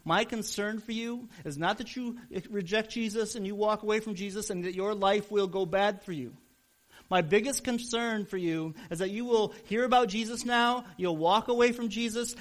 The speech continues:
and your life will go very, very good for you.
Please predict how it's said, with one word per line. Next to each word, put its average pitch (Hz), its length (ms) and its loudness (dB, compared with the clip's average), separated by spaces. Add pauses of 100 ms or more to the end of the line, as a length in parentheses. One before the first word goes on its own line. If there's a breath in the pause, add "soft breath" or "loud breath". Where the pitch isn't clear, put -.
and 165 120 0
your 233 120 8
life 254 400 6
will 220 120 4
go 180 220 2
very, 233 380 4
very 220 460 6 (260 loud breath)
good 196 300 4
for 180 140 -4
you. 139 340 -4